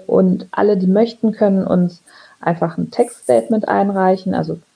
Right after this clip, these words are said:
auch anonym per Mail zum Beispiel. Oder im Idealfall freuen wir uns natürlich vor allem auch über Fotostatements, also über ein selbstgeschriebenes Schild, auf dem steht, warum du Feminismus brauchst und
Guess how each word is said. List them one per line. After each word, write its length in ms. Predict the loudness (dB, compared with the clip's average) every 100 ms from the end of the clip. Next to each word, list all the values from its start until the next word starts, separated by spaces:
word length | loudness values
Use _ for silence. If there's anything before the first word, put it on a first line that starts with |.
| -8 -4
auch 180 | -2
anonym 520 | 2 2 4 4 2 0
per 180 | 0
Mail 400 | 0 2 0 -2
zum 220 | -4 -4 0
Beispiel. 600 | 0 -2 -4 -2 0 -2 0
Oder 760 | 4 4 6 4 4 2 -2 -2
im 120 | 0
Idealfall 1080 | 2 4 4 2 -2 -4 0 2 4 2 -2 -14 _
freuen 300 | -4 0 2
wir 80 | 2
uns 160 | 2
natürlich 600 | 0 0 0 0 -2 -8 -20
vor 220 | -8 -2
allem 320 | 2 2 2
auch 340 | 0 0 0 0
über 180 | 0 0
Fotostatements, 1040 | -2 -4 -4 -4 -2 -2 -4 -6 -6 -4
also 220 | -2 -2
über 140 | -2 -2
ein 120 | 2
selbstgeschriebenes 760 | 2 0 -4 -4 -2 -2 -2
Schild, 420 | -4 2 4 4 0
auf 160 | -4
dem 240 | -2 -2 -2
steht, 460 | -4 0 2 2 -2
warum 440 | -2 0 -2 -2
du 120 | -4
Feminismus 640 | -2 0 2 0 0 -4 -6
brauchst 640 | _ -2 0 0 -6 -20 -10
und 800 | -2 0 0 -2 -6 -12 -20